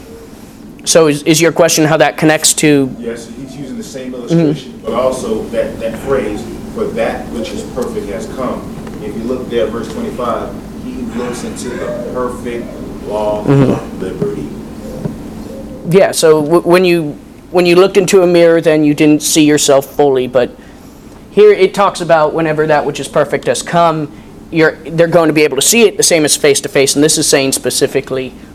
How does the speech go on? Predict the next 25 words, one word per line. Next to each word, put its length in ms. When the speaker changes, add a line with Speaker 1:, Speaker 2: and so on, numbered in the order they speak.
Speaker 1:
when 200
you 100
look 300
into 440
that 200
which 200
is 80
perfect, 580
you'll 120
be 160
able 240
to 360
not 220
only 580
understand 600
it 80
fully, 300
but 200
here, 560
uh, 440
you'll 220
be 220
able 320
to 200
remember 600